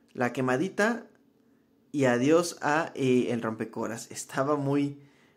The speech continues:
muy, eh, puesto. Ya se veía que eso, eso era lo que le iba a pasar. También lo dejó expuesto. Se fue el pollo, se fue el rompecoras. Los dos se expusieron bastante. Golpe, bye bye,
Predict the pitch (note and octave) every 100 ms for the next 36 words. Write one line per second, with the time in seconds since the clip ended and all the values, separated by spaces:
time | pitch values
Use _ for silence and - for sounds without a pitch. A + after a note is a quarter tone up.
0 | _ - B2 B2+ C3+ C#3+ C#3+ - B2 A#2
1 | A#2 A2+ - D3+ D3 D#3+ D3+ B2+ C3+ C#3
2 | D#3 A#2 A#2 B2+ C3+ C3+ B2 A#2 - A#2+
3 | - C3 B2 - C#3 B2+ A#2 - B2+ B2+
4 | B2 A#2 B2+ B2+ - _ _ _ - A#2+
5 | B2+ C3 B2 A2+ B2 C3+ - B2+ A#2+ F#2
6 | A#2 A2+ D3 D3 E3 D#3 D#3 D3 B2+ C3
7 | C3 B2 - B2+ B2+ B2+ - B2 A#2 A#2+
8 | C3 C3 - C3+ - - - C3 C3+ A2
9 | B2+ B2+ B2+ C3 E3+ - - - _ _
10 | _ _ _ - _ _ _ _ _ _
11 | _ _ _ _ _ _ _ _ _ _
12 | _ - B2+ E3 E3+ F3+ F3+ - - _
13 | _ B2 B2 A#2 A2+ G#2+ A2+